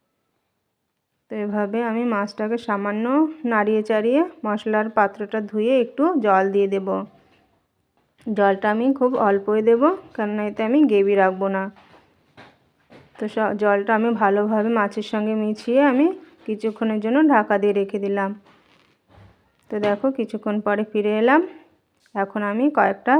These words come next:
চেরা কাঁচা লঙ্কা দিয়ে দেব। কাঁচা লঙ্কাটা দিয়ে হালকা হাতে মাছটাকে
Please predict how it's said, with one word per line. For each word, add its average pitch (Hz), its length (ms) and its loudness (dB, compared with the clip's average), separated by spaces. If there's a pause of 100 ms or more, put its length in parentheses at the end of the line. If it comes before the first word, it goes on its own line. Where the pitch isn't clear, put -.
(160)
চেরা 208 240 2
কাঁচা 196 320 0
লঙ্কা 202 300 -2
দিয়ে 208 180 0
দেব। 220 180 -2 (720)
কাঁচা 208 240 0
লঙ্কাটা 208 440 -2 (100)
দিয়ে 240 160 0
হালকা 208 440 0
হাতে 208 220 -2
মাছটাকে 202 520 -4